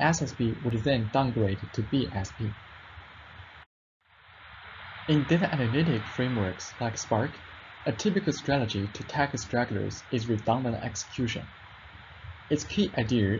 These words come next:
is to launch multiple copies of the straggling task.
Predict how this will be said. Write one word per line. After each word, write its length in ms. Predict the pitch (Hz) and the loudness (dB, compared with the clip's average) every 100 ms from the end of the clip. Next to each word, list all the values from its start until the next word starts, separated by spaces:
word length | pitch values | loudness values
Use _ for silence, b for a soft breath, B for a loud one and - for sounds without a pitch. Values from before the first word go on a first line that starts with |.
| - | 0
is 180 | 135 131 | -2 0
to 120 | - | 0
launch 360 | 139 135 127 - - | 2 2 2 -2 0
multiple 400 | 139 170 165 165 | 2 4 2 0
copies 580 | - 165 160 120 98 107 - | 0 2 2 2 0 -2 -6
of 120 | 110 | -4
the 100 | 110 | -4
straggling 500 | - 120 120 107 104 | 0 2 2 0 -4
task. 340 | - 110 - | -2 -4 -4